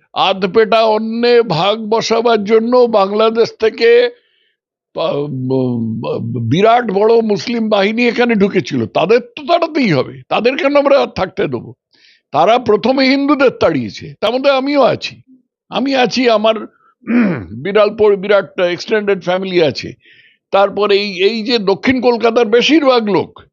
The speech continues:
বাংলাদেশ, তাদের, তাদের বাড়ি ছিল বাংলাদেশে, সেখান থেকে ইসলামী অত্যাচারের ফলে তারা পালিয়ে এসছে, সেখানে তারা থাকতে পারেনি, তারা চলে এলো। তারপরে আবার মুসলিমও আসবে, মুসলমানরাও আসবে, এটা কোন দেশি যুক্তি?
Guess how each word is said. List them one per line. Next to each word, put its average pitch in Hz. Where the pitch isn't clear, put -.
বাংলাদেশ, 202
তাদের, 196
তাদের 190
বাড়ি 180
ছিল 220
বাংলাদেশে, 214
সেখান 196
থেকে 220
ইসলামী 208
অত্যাচারের 214
ফলে 262
তারা 240
পালিয়ে 185
এসছে, -
সেখানে 208
তারা 190
থাকতে 175
পারেনি, 110
তারা 233
চলে 190
এলো। 123
তারপরে 202
আবার 262
মুসলিমও 330
আসবে, 196
মুসলমানরাও 294
আসবে, 160
এটা 277
কোন 294
দেশি 262
যুক্তি? 143